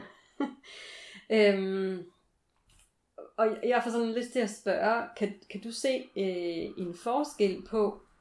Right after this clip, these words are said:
hvad du skulle have været dygtig til i de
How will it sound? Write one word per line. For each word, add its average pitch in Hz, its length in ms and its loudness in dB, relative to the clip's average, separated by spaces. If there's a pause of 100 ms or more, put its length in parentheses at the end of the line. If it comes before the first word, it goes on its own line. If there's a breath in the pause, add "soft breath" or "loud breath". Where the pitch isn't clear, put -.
(140)
hvad 175 260 0 (140)
du 233 120 -6
skulle 214 600 -2 (640)
have 185 420 0
været 170 300 0
dygtig 254 420 -2
til 185 220 -2 (920)
i 214 80 -2 (100)
de 226 120 -4